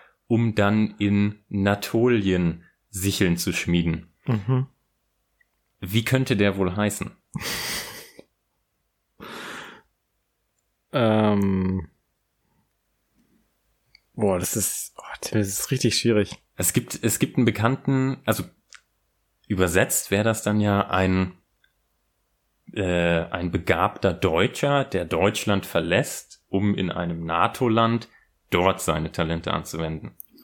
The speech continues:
Speaker 2: Ja, ja, aber da, da gibt's ja schon auch viele, die das damals gemacht haben. Aber war,
Speaker 1: Ein gan-,
Speaker 2: war,
Speaker 1: ein ganz bekannter.
Speaker 2: war's ein Mathematiker oder Physiker?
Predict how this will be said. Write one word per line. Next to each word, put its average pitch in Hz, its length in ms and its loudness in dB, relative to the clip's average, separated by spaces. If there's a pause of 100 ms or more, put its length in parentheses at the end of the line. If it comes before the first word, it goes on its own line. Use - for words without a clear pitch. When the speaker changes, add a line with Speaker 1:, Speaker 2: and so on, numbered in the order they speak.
(160)
Speaker 2:
Ja, 92 120 -2
ja, 127 180 4
aber 101 120 0
da, 98 80 -2
da - 340 -4
gibt's - 220 -6
ja 107 80 2
schon 107 260 0
auch 104 240 -4
viele, 120 380 0
die 98 100 2
das 98 140 -2
damals 95 280 -4
gemacht 92 300 -6
haben. 98 380 -2 (480)
Aber 104 320 2
war, 107 160 4
Speaker 1:
Ein 104 80 -2
gan-, 120 180 4
Speaker 2:
war, - 140 0
Speaker 1:
ein 107 320 2 (160)
ganz 117 320 0
bekannter. - 500 -6 (960)
Speaker 2:
war's 113 280 2
ein 107 320 2
Mathematiker 117 1080 0
oder 117 180 0
Physiker? 151 720 -2